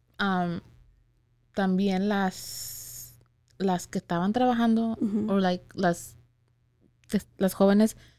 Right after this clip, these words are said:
Speaker 1: um, algunas también las, las encerraron. So, they were
Speaker 2: No.
Speaker 1: locked up también, porque, pues, obvio, también algunas fueron cómplices y otras, pues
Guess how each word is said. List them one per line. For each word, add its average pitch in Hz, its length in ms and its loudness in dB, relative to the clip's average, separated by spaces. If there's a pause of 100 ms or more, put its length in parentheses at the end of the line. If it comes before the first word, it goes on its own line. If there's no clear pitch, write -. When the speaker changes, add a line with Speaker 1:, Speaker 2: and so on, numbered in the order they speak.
(540)
Speaker 1:
um, 180 320 0
algunas 196 460 0
también 180 480 4
las, 175 180 0
las 175 320 -4
encerraron. 175 640 0 (1400)
So, 214 160 6
they 196 120 8
were 214 120 8
Speaker 2:
No. 220 140 8
Speaker 1:
locked 226 180 4
up 190 100 2
también, 208 360 4
porque, 214 240 0
pues, 190 220 -2
obvio, 220 180 6
también 254 680 6 (180)
algunas 220 420 6
fueron 254 240 4
cómplices 269 680 4
y 214 120 4
otras, 208 360 2
pues - 500 0